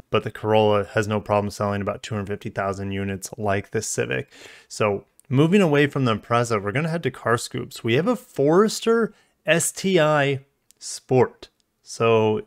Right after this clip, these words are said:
Sport, it's more of just like a design cladding. There's no performance upgrades other than we do have some upgraded, uh, suspension here. We have Hitachi Astemo S F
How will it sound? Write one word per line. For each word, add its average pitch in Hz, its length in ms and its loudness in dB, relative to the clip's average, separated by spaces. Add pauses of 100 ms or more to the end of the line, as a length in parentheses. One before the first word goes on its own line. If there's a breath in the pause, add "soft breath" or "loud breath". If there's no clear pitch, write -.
(100)
Sport, 139 560 0
it's 123 180 0
more 135 300 2
of 127 80 0
just 127 260 -4
like 113 220 -2
a 110 60 -4
design 101 540 -2
cladding. 104 460 -4
There's 107 220 -8
no 117 200 2
performance 123 540 -2
upgrades 117 460 -4 (100)
other 165 260 4
than 123 320 2 (360 loud breath)
we 117 60 -6
do 131 120 0
have 208 140 0
some 156 160 -2
upgraded, 123 680 2
uh, 110 220 2
suspension 110 800 -2
here. 98 320 -6
We 127 100 4
have 127 120 6
Hitachi 147 480 2
Astemo 135 760 2
S 131 260 0
F 127 260 -2